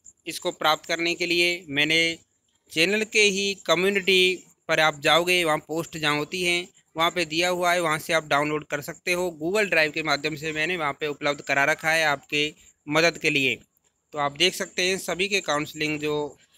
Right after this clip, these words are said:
प्रोग्राम हैं एक जगह ही होने हैं, राजकीय बालिका उच्च माध्यमिक विद्यालय, वही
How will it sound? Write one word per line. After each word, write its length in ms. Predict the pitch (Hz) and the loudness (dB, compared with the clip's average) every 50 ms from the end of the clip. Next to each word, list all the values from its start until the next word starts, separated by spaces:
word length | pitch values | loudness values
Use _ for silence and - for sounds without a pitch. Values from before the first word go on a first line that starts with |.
| _ _ _ _ _ _ | _ _ _ _ _ _
प्रोग्राम 400 | 139 143 143 147 160 165 170 175 | -8 -6 -2 0 0 0 0 2
हैं 240 | 165 160 160 165 170 - - _ - - - - - - - _ - _ _ _ _ _ _ _ _ _ _ _ _ _ _ - - - - - - - - 175 | 0 0 0 0 -2 -6 -14 _ -20 -20 -20 -20 -20 -20 -20 _ -20 _ _ _ _ _ _ _ _ _ _ _ _ _ _ -20 -20 -20 -20 -20 -20 -4 2 4
एक 200 | 190 214 202 170 | 4 4 4 2
जगह 240 | 165 165 151 151 | 2 2 4 4
ही 200 | 156 160 160 156 | 4 6 4 4
होने 300 | 147 143 147 147 147 147 139 | 2 -2 -2 0 0 2 2
हैं, 240 | 139 135 127 123 123 | 4 2 2 2 2
राजकीय 680 | 131 135 147 147 - - - 147 143 143 143 143 143 147 _ _ _ _ _ - | 0 -2 -2 -4 -8 -8 -4 -2 0 0 0 0 -2 -4 _ _ _ _ _ -6
बालिका 380 | 147 139 135 143 143 139 147 139 | -2 -2 -2 -2 -2 -2 -4 -4
उच्च 240 | 170 180 175 - 185 | -6 -6 -10 -10 -8
माध्यमिक 360 | 160 143 135 139 147 143 139 | -8 -8 -8 -8 -10 -10 -10
विद्यालय, 500 | 143 135 135 139 143 131 127 127 135 139 | -12 -10 -6 -4 -2 -2 -2 -2 -4 -6
वही 420 | 143 135 131 131 131 139 165 254 | -6 -6 -4 -4 -6 -6 -8 -10